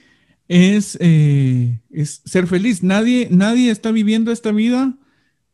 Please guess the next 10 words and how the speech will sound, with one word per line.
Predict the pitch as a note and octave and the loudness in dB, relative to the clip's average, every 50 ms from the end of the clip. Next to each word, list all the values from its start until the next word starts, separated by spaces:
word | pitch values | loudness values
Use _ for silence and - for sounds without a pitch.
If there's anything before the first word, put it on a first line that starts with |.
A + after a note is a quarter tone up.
| _ | _
eh, | E3+ E3 E3 D#3+ D3 - - | -6 -4 -4 -4 -4 -4 -4
eh, | E3 E3 E3 D#3+ D#3 D3+ D3 C#3+ C#3+ C#3+ B2+ - _ _ _ _ _ _ _ | -4 -2 -2 -2 -2 -2 -4 -4 -4 -6 -8 -12 _ _ _ _ _ _ _
con | - E3+ E3 E3 | -2 -2 0 0
la | D#3+ D3+ | 0 0
meta | E3 F#3 F#3+ F#3+ A#3 A3 | 0 -2 -2 -4 -4 -2
de | F#3+ D#3 | -2 -2
ser | - G3 F#3+ F#3 | -2 -4 -6 -6
triste, | - C4 C#4+ C4+ - - E3+ | -4 -2 -2 -2 -2 -2 -4
¿va | C#3+ C3+ | -4 -4
vos? | C3+ D#3 F3 G3 G3+ - - - _ | -4 -6 -8 -10 -12 -16 -20 -20 _